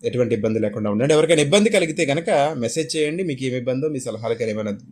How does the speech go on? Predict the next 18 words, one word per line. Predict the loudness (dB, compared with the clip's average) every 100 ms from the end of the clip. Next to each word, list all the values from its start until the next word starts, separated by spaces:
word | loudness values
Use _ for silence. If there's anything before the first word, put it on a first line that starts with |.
| -20 -16
మినిస్ట్రీ | -6 -6 -4 -6
గురించి | -4 -6 -4
కానీ | -4 -4 -10 _ _ _ _ _ _ -2
అడ్మిన్స్కి | 0 2 2 0 -4 0
చేయండి, | 2 2
లేదా | 2 2
నాకు | 2 -2 -4 -6
చేయండి. | -2 -2
నేను | -2
తప్పకుండా | -2 -6 -6 -2 0
వాటి | 0 -2
గురించి | -4 -6 -6 -4 -4 -2
మేము | -2 -2
మాట్లాడతాం, | -2 -4 -6 -6 -2
వాటి | -2 -2
గురించి | -6 -6
అడ్రస్ | -6 -4 -6 -6
చేస్తాం. | -8 -6 -8